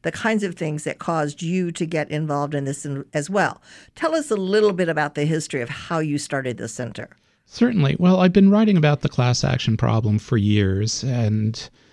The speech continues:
Speaker 2: had worked as a lawyer and had seen them, uh, from the defense side. And, uh, in two thousand eight, uh,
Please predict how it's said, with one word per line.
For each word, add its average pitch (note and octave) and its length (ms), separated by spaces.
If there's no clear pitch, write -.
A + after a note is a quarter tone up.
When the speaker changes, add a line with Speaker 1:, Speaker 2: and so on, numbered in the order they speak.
Speaker 2:
had A2 160
worked A2+ 340
as A2+ 120
a A2+ 60
lawyer A2 520
and A2 240
had A#2 260
seen A#2+ 600
them, A2+ 360
uh, C3+ 440
from A2+ 300
the A#2+ 120
defense A2+ 360
side. A2 520
And, D#3 680
uh, D#3 320
in E3+ 120
two A#3+ 180
thousand F#3+ 360
eight, A2 520
uh, - 440